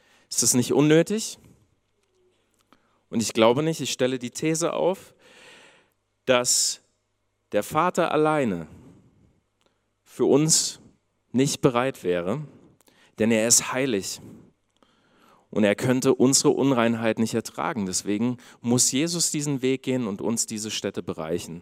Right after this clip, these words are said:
äh, bereiten. Und das Schöne ist aber, es geht weiter, „So komme ich wieder und werde euch zu mir nehmen, damit ihr auch da seid, wo ich bin.“ Puh.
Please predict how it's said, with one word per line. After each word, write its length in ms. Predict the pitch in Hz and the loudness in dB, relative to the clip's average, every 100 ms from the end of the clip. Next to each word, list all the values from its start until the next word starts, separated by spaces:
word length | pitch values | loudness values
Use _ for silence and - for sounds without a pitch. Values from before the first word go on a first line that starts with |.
| _ _ | _ _
äh, 140 | - - | -2 0
bereiten. 520 | 98 87 90 78 71 _ _ _ _ _ _ _ _ _ _ _ _ - _ _ _ _ 1077 _ _ _ _ _ _ _ _ _ _ - | 0 -2 -6 -8 -18 _ _ _ _ _ _ _ _ _ _ _ _ -20 _ _ _ _ _ _ _ _ _ _ _ _ _ _ _ -4
Und 140 | 135 | 4
das 100 | 135 | 4
Schöne 340 | 202 233 214 | 6 4 4
ist 140 | 110 - | -2 -2
aber, 340 | 98 127 220 220 - _ _ _ _ _ | 2 2 2 -4 -16 _ _ _ _ _
es 80 | - | -18
geht 180 | 98 - | -18 -12
weiter, 360 | 85 104 208 208 - - _ _ _ _ _ _ _ _ _ _ _ _ _ _ _ | -8 0 0 0 -8 -20 _ _ _ _ _ _ _ _ _ _ _ _ _ _ _
„So 200 | - 131 | 2 2
komme 420 | - 175 202 233 | 4 4 4 4
ich 280 | 196 202 123 | 0 -4 -4
wieder 500 | 143 151 180 190 - | -2 2 4 2 0
und 220 | 147 127 | -4 0
werde 340 | 123 131 143 139 | 4 4 4 2
euch 440 | 170 185 - - _ _ - | 2 0 -6 -10 _ _ -4
zu 260 | - 226 | 0 2
mir 280 | 240 214 143 | 2 2 2
nehmen, 420 | 104 92 87 82 - | 2 0 -2 -8 -4
damit 300 | 110 110 - | 0 2 0
ihr 340 | 127 156 - | 2 4 6
auch 220 | 110 120 | 4 4
da 260 | - 95 95 | 0 -4 -4
seid, 360 | 92 90 90 92 | -2 -4 -4 -4
wo 80 | |
ich 160 | 82 - | -4 -4
bin.“ 220 | 87 80 | -12 -12
Puh. 320 | - - 185 | -8 -4 -4